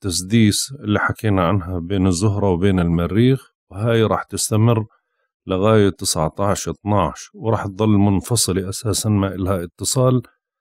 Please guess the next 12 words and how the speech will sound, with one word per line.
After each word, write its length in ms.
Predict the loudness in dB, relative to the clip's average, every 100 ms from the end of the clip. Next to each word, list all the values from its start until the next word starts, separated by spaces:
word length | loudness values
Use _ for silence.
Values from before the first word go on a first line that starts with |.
| _ _ _ _ _ _ _ -6
تأثيرها 540 | -2 2 2 4 4
أنه 200 | 4 4
بسود 460 | 2 2 2 2 2
جو 340 | 2 2 2
عام 560 | 2 2 4 4 2 -4 _ -6
من 340 | 2 4 4
الود، 540 | 4 4 2 0 -8 -12 -4
فبتسهل 680 | -4 -4 -2 0 2 2
علينا 340 | 2 2 2 2
التفاهم 680 | -2 -6 -2 0 0 2
مع 140 | 2 0
الآخرين 840 | -2 -4 -6 -2 2 4 4 0